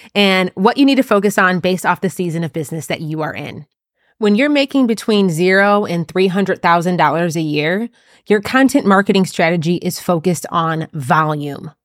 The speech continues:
Main reason being is that you're looking to build a new audience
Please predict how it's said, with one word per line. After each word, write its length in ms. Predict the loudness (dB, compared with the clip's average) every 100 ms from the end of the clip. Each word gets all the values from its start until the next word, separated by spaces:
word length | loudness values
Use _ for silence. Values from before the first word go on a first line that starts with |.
| _ _ _ _ _
Main 300 | 0 2 4
reason 340 | 4 4 2
being 440 | 2 2 2 0 -2 -6
is 100 | 0
that 220 | 0 0
you're 400 | 0 0 0 _ -4
looking 340 | -2 2 2
to 80 | 2
build 240 | 2 2
a 60 | 2
new 180 | 2 2
audience 760 | 2 2 0 -2 -4 -8 -16